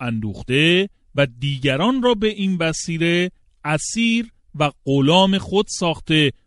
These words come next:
و باعث افزایش فقر و تنگدستی در میان قوم خود شده بودند. نهمیا از آنان خواست دست از رباخواری برداشته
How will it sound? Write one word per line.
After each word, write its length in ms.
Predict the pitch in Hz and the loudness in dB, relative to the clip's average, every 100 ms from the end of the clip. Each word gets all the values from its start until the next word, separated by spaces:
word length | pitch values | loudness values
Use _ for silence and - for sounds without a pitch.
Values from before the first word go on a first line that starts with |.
| - | 0
و 120 | 160 | 0
باعث 720 | 131 120 156 160 _ 233 - 233 202 | 2 2 2 2 _ 0 0 -2 -2
افزایش 680 | 165 156 - 160 147 202 - | -2 -4 -6 -4 -2 -4 -4
فقر 720 | 135 - 160 180 208 214 - - _ _ | -6 -2 0 2 2 -2 -8 -20 _ _
و 160 | 143 143 | -4 -2
تنگدستی 1200 | - 131 131 131 127 127 120 - - 202 175 120 98 _ _ 135 | -6 -6 -4 -2 -2 -4 -4 -8 2 4 4 0 -6 _ _ -2
در 220 | 139 123 | 0 0
میان 640 | 123 127 123 120 120 117 - - | -2 -2 0 0 -2 -4 -8 -6
قوم 320 | 127 120 117 | -2 0 -2
خود 300 | 104 120 117 | -4 -6 -6
شده 300 | - 117 110 | -4 -4 -6
بودند. 520 | 104 104 101 87 80 _ _ - | -6 -8 -10 -12 -18 _ _ -8
نهمیا 800 | 135 165 196 202 202 208 202 196 | -2 2 4 4 4 4 2 0
از 200 | 185 175 | -2 0
آنان 240 | 185 196 | 0 0
خواست 500 | 190 185 185 180 - - _ 139 | -2 2 2 0 -6 -18 _ 0
دست 280 | 170 202 - | 0 0 -2
از 240 | 185 160 | -2 0
رباخواری 560 | 175 165 165 - 160 175 | -2 0 -2 -2 0 0
برداشته 840 | 160 160 143 156 - - 170 156 | 0 -2 0 -2 -2 2 4 2